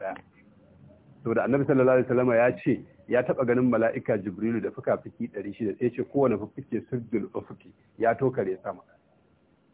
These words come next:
Da Allah, ka gama gudun tsira, ka zo inda kuma fuffuke ma ya tokare sama. Ka ko ɗan gidan barewa da biri ne kai, dai wani irin tsalle za ka yi a nan kuma? To, ka ga kenan waccan wahalan ma da kai, kayi a banza.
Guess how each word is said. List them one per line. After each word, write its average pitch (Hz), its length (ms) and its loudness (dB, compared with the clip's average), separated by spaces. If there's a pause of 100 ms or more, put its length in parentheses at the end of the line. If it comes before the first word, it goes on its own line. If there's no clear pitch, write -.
(760)
Da 107 160 -2
Allah, 123 320 2 (340)
ka 117 140 0
gama 123 220 2
gudun 113 360 2
tsira, 113 440 2 (280)
ka 113 160 2
zo 127 160 4
inda 110 180 2
kuma 113 220 -2
fuffuke - 400 -6
ma 101 120 2
ya 104 60 2
tokare 104 420 -4
sama. 98 240 -8 (520)
Ka 123 160 2
ko 156 120 -2
ɗan 139 160 2
gidan 139 240 6
barewa 120 320 6
da 117 80 4
biri 113 220 2
ne 107 120 0
kai, 113 140 -2
dai 117 100 2
wani 110 140 0
irin 117 140 0
tsalle 104 240 -2
za 110 100 0
ka 110 100 -6
yi 95 60 -4
a 90 40 -8
nan 90 120 -8
kuma? 95 180 -18 (1120)
To, 117 60 -6
ka 131 140 2
ga 147 140 6 (100)
kenan 143 440 4 (240)
waccan 156 640 4
wahalan 131 300 4
ma 123 120 4
da 117 100 0
kai, 107 180 -2
kayi 107 220 -2
a - 100 -8
banza. 90 300 -10